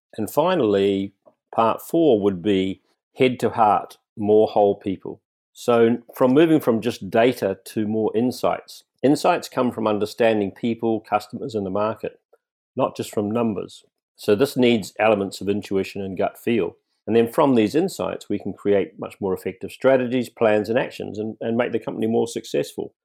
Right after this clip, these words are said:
Uh, in the zone, we actually have a thing we call the Zone Three Golden Rules, which are quite fun. And we ask our organizations, our clients,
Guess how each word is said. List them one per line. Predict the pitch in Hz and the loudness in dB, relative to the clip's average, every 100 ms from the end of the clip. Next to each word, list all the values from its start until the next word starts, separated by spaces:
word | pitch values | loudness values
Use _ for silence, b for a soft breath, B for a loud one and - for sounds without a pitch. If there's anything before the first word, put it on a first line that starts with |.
| _ - | _ -6
Uh, | 113 117 - | -2 0 2
in | 160 | 4
the | 143 | 4
zone, | 107 143 147 123 | 4 4 6 4
we | 123 151 | 6 6
actually | 123 - 107 | 4 2 -2
have | 104 113 104 - - | 2 2 2 -6 -6
a | 104 | -6
thing | - 120 | -2 -2
we | 104 | -2
call | 98 107 101 | 0 2 4
the | 90 | 2
Zone | 92 110 107 101 | 2 2 2 0
Three | - 98 | -2 0
Golden | 95 95 90 | 0 -2 0
Rules, | 101 123 95 85 | 2 4 4 -2
which | 95 92 | -12 -10
are | |
quite | - 110 - | -2 -2 -2
fun. | - 120 92 95 _ _ - | 0 0 0 -8 _ _ -6
And | 104 104 | 0 4
we | 104 | 6
ask | 113 123 - | 4 2 2
our | 104 107 101 | 2 4 4
organizations, | - 107 101 98 95 107 113 107 95 | 4 2 2 0 2 2 2 -2 -6
our | 92 | -6
clients, | - 117 107 95 - | 0 0 0 -2 -10